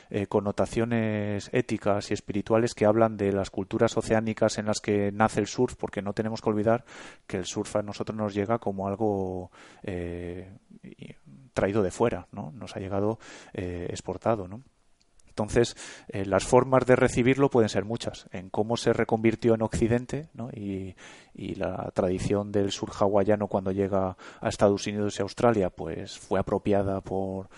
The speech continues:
por la sociedad de consumo y el deporte de competición y han transformado el surf, pues, en, en otras cosas muy distintas, pero no todos, o no todos deberíamos olvidar que el surf en esencia es una forma de, de estar y de ser, ¿no? Tra-, antes decía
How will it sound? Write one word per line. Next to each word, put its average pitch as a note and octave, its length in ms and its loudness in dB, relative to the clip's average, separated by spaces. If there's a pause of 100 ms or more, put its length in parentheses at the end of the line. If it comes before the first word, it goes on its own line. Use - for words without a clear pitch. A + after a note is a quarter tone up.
(320)
por F#2+ 140 -4
la F2+ 60 -2
sociedad F#2+ 260 0
de F#2+ 80 2
consumo G2+ 520 0
y F#2+ 60 0
el F#2 80 0
deporte G#2 320 4
de - 40 0
competición A2+ 640 2 (100)
y G#2 60 -6
han F#2 100 -6
transformado F#2+ 540 -2
el F#2 60 -2
surf, - 280 -4
pues, - 380 -10 (300)
en, - 320 -18
en F#2 240 -12
otras - 320 -4
cosas - 340 -2
muy G2+ 120 -6
distintas, A2+ 500 -4 (460)
pero G2 480 2
no B2 280 4
todos, B2 540 4
o G2+ 220 -8
no G2+ 140 -4
todos A2 300 2
deberíamos G#2+ 520 2
olvidar G#2+ 420 2
que - 80 -6
el G2 60 -2
surf - 280 -4
en A2+ 100 4
esencia A2+ 440 2
es A2 140 -2
una G#2 200 -4
forma G#2+ 400 0
de, G2 440 0 (260)
de G2+ 140 -2
estar G#2+ 260 2
y A#2 60 4
de G2 100 2
ser, - 380 0
¿no? A#2+ 320 -10
Tra-, - 280 -6
antes G2+ 260 -4
decía A2 360 2